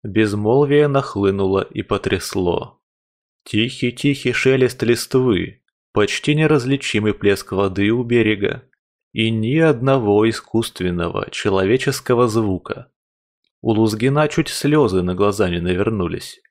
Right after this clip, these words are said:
Еще два с лишним месяца покоя впереди. И никакого внутри ни смятения, ни зуда по поводу возможной в самом недалеком будущем встречи с неведомым зверем. Или не зверем,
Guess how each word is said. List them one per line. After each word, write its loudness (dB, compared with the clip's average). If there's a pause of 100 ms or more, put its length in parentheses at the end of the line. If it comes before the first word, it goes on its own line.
(340)
Еще 2
два 2
с -10
лишним 0
месяца 0
покоя 0
впереди. -6 (640)
И -4
никакого 2
внутри -2
ни -2
смятения, -2
ни -2
зуда 0
по 0
поводу 2
возможной 0
в -16
самом -2
недалеком 0
будущем 0
встречи -2
с -6
неведомым 0
зверем. -2 (680)
Или 0
не 0
зверем, -2